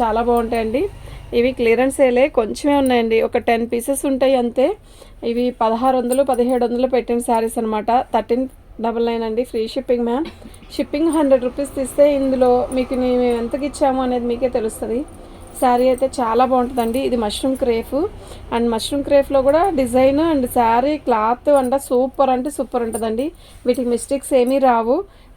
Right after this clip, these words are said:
అస్సలు మిస్ అవ్వద్దు. ఐటమ్ అనేది ఈ రోజు చూసిన ఐటమ్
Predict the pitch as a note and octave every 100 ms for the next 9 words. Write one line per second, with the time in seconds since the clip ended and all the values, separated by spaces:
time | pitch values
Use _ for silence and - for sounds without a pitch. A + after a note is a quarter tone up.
0 | G#3+ - C#4+ C#4 B3+ C4+ A#3+ A#3+ G#3 D#4
1 | - A3 A#3+ D4 C#4+ C4+ C4+ D4+ - B3+
2 | B3+ B3+ C4+ - C4 - A#3+ A#3+ C4